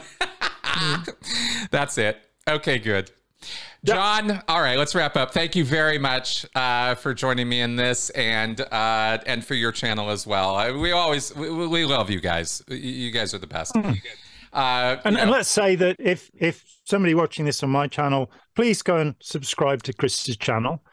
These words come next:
Speaker 1: And
Speaker 2: And
Speaker 1: vice
Speaker 2: if you're watching
Speaker 1: versa.
Speaker 2: on Chris's channel, come and do that. And if you've got a few bucks and can manage Patreon, we are working out devious things that we can offer to you that no one else will get.
Speaker 1: <laughs>
Speaker 2: Exclusive offers. I'm currently, I'm,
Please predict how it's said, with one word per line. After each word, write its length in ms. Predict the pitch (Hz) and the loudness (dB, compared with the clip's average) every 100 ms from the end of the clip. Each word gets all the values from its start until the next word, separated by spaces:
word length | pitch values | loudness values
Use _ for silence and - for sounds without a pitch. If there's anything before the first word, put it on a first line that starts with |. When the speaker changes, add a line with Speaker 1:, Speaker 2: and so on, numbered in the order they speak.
| - | -4
Speaker 1:
And 200 | 113 117 | 0 2
Speaker 2:
And 80 | |
Speaker 1:
vice 100 | 147 | 0
Speaker 2:
if 60 | - | 2
you're 100 | 165 | 2
watching 200 | 170 175 | 2 0
Speaker 1:
versa. 80 | 143 | 0
Speaker 2:
on 40 | |
Chris's 340 | 143 147 - 147 | 0 0 0 -2
channel, 360 | 151 135 151 - _ _ _ _ _ | 0 0 -2 -4 _ _ _ _ _
come 140 | 160 | 0
and 80 | 156 | 4
do 140 | 160 170 | 4 4
that. 200 | 190 135 | 2 2
And 120 | 165 165 | 0 0
if 160 | - | 0
you've 140 | 180 180 | -2 2
got 180 | 196 156 | 2 0
a 40 | |
few 220 | - 151 | 0 0
bucks 420 | 135 160 - - 139 | 2 0 -2 -4 -2
and 180 | 131 | 0
can 120 | - 131 | 2 2
manage 340 | 139 131 - | 2 0 -2
Patreon, 520 | 156 165 - 131 113 - _ _ - | -2 -2 0 -2 -2 -8 _ _ 0
we 160 | 147 | 2
are 140 | 185 175 | 4 4
working 540 | 156 170 - 156 143 | 4 4 2 0 2
out 340 | 160 151 120 - _ _ | 2 0 -2 -6 _ _
devious 460 | 147 147 143 123 - | 0 2 2 0 0
things 240 | 156 143 | 2 2
that 60 | 131 | 2
we 160 | 135 139 | 0 0
can 160 | 127 | 0
offer 180 | 147 - | 0 -2
to 180 | 147 - | -4 0
you 200 | 117 107 | 2 2
that 200 | 135 101 | 0 2
no 240 | 113 127 | 2 2
one 220 | 147 143 | 2 2
else 340 | 135 135 - - | 2 0 -2 -4
will 120 | 110 | -4
get. 340 | 104 139 120 - - - | 0 -2 -2 -6 -10 -12
Speaker 1:
<laughs> 140 | - | -8
Speaker 2:
Exclusive 640 | 131 - - 143 135 135 143 | -6 -6 0 0 2 0 0
offers. 320 | 143 127 104 - - - | 0 -4 -6 -12 -8 0
I'm 240 | 147 185 | 2 2
currently, 460 | - - 233 220 117 | 0 0 0 0 0
I'm, 300 | 120 135 | 0 0